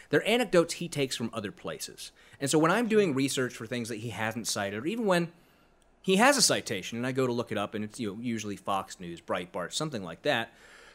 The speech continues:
um, I find that a lot of the times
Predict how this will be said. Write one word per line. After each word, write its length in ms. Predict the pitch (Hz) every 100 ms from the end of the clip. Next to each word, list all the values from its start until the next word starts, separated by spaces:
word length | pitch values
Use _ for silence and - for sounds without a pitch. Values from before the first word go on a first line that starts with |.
| -
um, 320 | 220 226 226 - _ _ _ _ _ _
I 180 | - 226
find 440 | 247 285 330 359
that 80 | 277
a 20 |
lot 220 | 214 220 262
of 80 |
the 40 | 226
times 600 | - 320 349 262 220